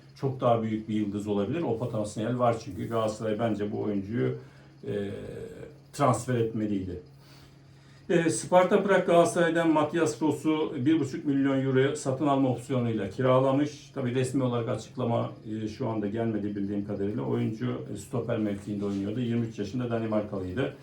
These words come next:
Yusuf Yazıcı iddiaları yine çıkıyor. Yusuf Yazıcı iyi bir on numara. E, Lille'de başarılı sezonlar geçirdi. Milli takımın da oyuncusu. Galatasaray'ı da istiyor. E, yerli oyuncu olduğu için, yerli havuzunu da Galatasaray'ın biraz daha güçlendirmesi lazım.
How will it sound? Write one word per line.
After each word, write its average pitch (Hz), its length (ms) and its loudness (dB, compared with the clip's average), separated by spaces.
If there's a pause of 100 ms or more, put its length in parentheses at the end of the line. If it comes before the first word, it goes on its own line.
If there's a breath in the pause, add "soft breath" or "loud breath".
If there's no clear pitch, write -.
(260 loud breath)
Yusuf 185 300 -2
Yazıcı 175 300 2
iddiaları 135 460 6
yine 120 220 0
çıkıyor. - 280 -6
Yusuf 147 320 -2
Yazıcı 139 340 0
iyi 160 300 -2
bir 143 60 0
on 120 240 0
numara. 92 420 -2 (560 loud breath)
E, 127 120 0 (340)
Lille'de 147 320 4
başarılı 135 420 2
sezonlar 123 500 0
geçirdi. 95 420 -6
Milli 139 260 0
takımın 131 400 -2
da 127 60 0
oyuncusu. 104 800 -4 (360 loud breath)
Galatasaray'ı 135 580 6
da 117 60 0
istiyor. 135 580 0 (480 loud breath)
E, 127 100 -2 (640)
yerli 147 420 4
oyuncu 147 400 4
olduğu 127 200 0
için, 104 380 -2
yerli 135 580 2
havuzunu 139 580 2
da 127 60 2
Galatasaray'ın 120 580 4
biraz 113 240 0
daha 101 120 4
güçlendirmesi 101 720 -4
lazım. 92 280 -2